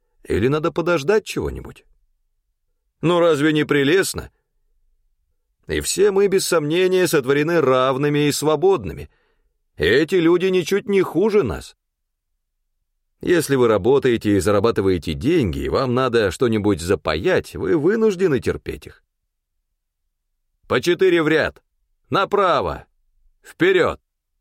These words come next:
Мы припустили рысью, а немного дальше перешли на галоп, словно быстрая езда могла помочь Калхейну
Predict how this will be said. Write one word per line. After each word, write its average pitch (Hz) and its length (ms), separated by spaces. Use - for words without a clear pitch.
Мы - 260
припустили 113 580
рысью, 92 540
а 71 60
немного 135 420
дальше 123 440
перешли 101 520
на 87 180
галоп, 78 500
словно 113 480
быстрая 107 420
езда 87 480
могла 120 360
помочь 95 680
Калхейну 82 680